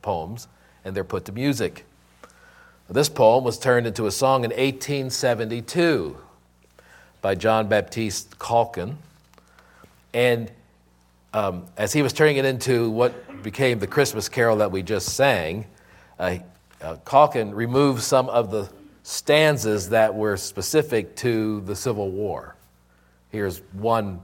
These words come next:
verse that he removed that we do not sing. "Then from each black accursed mouth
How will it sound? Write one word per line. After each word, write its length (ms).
verse 640
that 140
he 140
removed 640
that 240
we 200
do 220
not 200
sing. 360
"Then 260
from 300
each 260
black 300
accursed 500
mouth 680